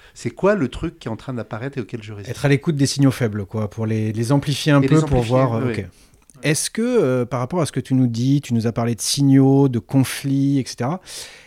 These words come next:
Speaker 2: est-ce que tu partages ce que peuvent dire certains qu'on ne change que par ennui ou par souffrance ? Est-ce que, est-ce que, euh, est-ce que c'est une croyance que tu partages ou est-ce que on peut être complètement bien et être motivé par une version, ce que t'appelles une version deux point zéro, se,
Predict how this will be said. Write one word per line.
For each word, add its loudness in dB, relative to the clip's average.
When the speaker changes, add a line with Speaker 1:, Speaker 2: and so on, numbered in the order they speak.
Speaker 2:
est-ce -6
que -4
tu -8
partages -2
ce -12
que 0
peuvent -2
dire 0
certains -2
qu'on -2
ne 2
change -2
que 0
par 0
ennui 2
ou 0
par -4
souffrance ? -8
Est-ce -16
que, -2
est-ce -8
que, -6
euh, 0
est-ce -20
que -6
c'est -2
une 0
croyance 2
que -6
tu -14
partages -4
ou -4
est-ce -4
que -2
on 0
peut 0
être -8
complètement -2
bien -2
et -2
être 0
motivé 2
par -4
une 0
version, -2
ce -20
que -6
t'appelles 0
une 4
version -2
deux 0
point 2
zéro, 2
se, -6